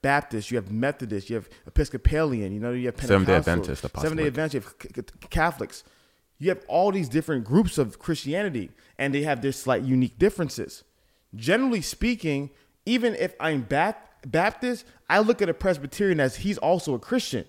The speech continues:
Speaker 2: Right.
Speaker 1: He has different beliefs about baptism a little bit than I do, but he, I wouldn't say he's not a Christian. I wouldn't, wouldn't say he's on the outside.
Speaker 2: Right.
Speaker 1: You know, a, a, a, a Lutheran won't look at an Episcopalian and say he's not a Christian.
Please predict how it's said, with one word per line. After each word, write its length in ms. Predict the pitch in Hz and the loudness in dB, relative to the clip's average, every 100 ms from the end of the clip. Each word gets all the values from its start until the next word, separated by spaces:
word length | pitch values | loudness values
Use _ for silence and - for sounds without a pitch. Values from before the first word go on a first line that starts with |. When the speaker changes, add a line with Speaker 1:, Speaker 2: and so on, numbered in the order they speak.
| - | 0
Speaker 2:
Right. 260 | 80 71 | 0 2
Speaker 1:
He 140 | - 214 | 4 6
has 80 | 160 | 6
different 320 | 160 170 127 | 2 -2 -2
beliefs 300 | 127 170 165 | -2 -2 -2
about 300 | 123 120 95 | -2 -2 0
baptism 560 | 165 220 - 170 147 | -2 -2 -2 -2 0
a 40 | 139 | 2
little 160 | 143 | 2
bit 160 | 139 135 | 2 0
than 120 | 127 | 0
I 180 | 170 240 | 0 0
do, 220 | 147 151 - - | 0 -2 -4 -10
but 180 | - 165 | 2 2
he, 160 | - - - - | 2 -12 -8 2
I 80 | |
wouldn't 220 | 208 240 202 | 6 6 4
say 120 | 185 | 0
he's 200 | 160 127 | 0 -2
not 180 | 156 123 | -2 -2
a 40 | |
Christian. 400 | - 247 254 151 | -4 -4 -2 0
I 40 | 160 | 0
wouldn't, 300 | 190 185 160 - | 0 -2 -2 -4
wouldn't 240 | 127 185 175 | -4 -4 -2
say 120 | 165 | -4
he's 120 | 143 | -2
on 60 | 120 | -4
the 60 | |
outside. 540 | 127 - - 233 139 92 - 95 | -6 -8 -4 0 0 -2 -8 -2
Speaker 2:
Right. 220 | 80 78 | 0 2
Speaker 1:
You 80 | 156 | 2
know, 160 | 160 | 2
a, 100 | 135 156 | 2 2
a, 560 | 110 110 80 123 135 | 0 -2 -2 -2 -2
a, 240 | - 127 143 | 0 0 2
a 20 | |
Lutheran 580 | 147 240 226 190 143 151 | 4 2 4 2 2 0
won't 180 | 175 135 | 0 0
look 180 | 190 | 0
at 60 | 165 | -2
an 40 | 147 | -2
Episcopalian 640 | 160 170 131 202 214 180 | -4 -6 -6 -2 0 0
and 80 | 147 | 0
say 160 | 151 | 0
he's 260 | 120 160 170 | 0 -2 -2
not 140 | 156 123 | -2 -4
a 40 | |
Christian. 580 | - - 226 - - | -6 -6 -8 -6 -8